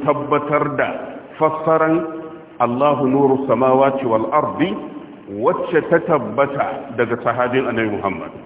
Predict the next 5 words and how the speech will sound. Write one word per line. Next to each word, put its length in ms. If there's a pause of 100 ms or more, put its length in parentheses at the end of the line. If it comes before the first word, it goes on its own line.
(2250)
Allahu 320
nuru 460
samawati 960
wal 340
ardi, 480